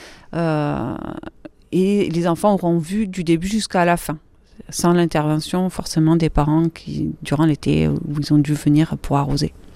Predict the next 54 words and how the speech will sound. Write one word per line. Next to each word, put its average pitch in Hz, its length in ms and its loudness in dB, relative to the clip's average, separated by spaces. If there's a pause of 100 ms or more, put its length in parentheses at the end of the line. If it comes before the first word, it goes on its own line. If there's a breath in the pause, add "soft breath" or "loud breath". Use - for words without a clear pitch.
(460 loud breath)
Bien, 196 200 -2
ça 208 120 -4
faisait 214 300 -2
des 214 220 2
années 226 240 6
déjà 202 240 0
qu'on 180 180 -2
avait 165 180 0
envie, 196 360 0
hein, 208 80 -2
de 185 100 -2
faire 175 220 0
un 175 80 2
jardin 170 260 -2
potager. 180 560 -6 (420 loud breath)
Euh, 165 380 2
lorsqu'on 175 380 -2
était 180 180 -2
à 190 80 2
l'ancienne 180 480 0
école 190 420 -2
de 175 120 -6
Périac, 185 560 -4
la 202 180 -4
cour 202 240 -8
était 185 180 -8
du 165 140 -12
bitume 175 420 -6
et 226 40 -2
nous 190 120 -4
n'avions 175 360 -6
aucun 202 260 -6
espace 190 460 -4
dédié, 160 480 -2
hein, 233 180 -2
à 151 80 0
de 156 80 0
la 151 160 2
plantation 156 500 -2
puisqu'il - 220 -8
n'y 147 60 -4
avait 139 100 -6
pas 151 160 -4
de 147 100 -6
terre. 202 280 -2 (500 loud breath)
Donc, 175 280 -2
lorsque 190 300 -2
nous 190 140 2
sommes 185 320 -2
arrivés, 165 540 -2
euh, 147 120 -2 (440)
sur - 200 -6
cette - 220 -4
école, 214 400 2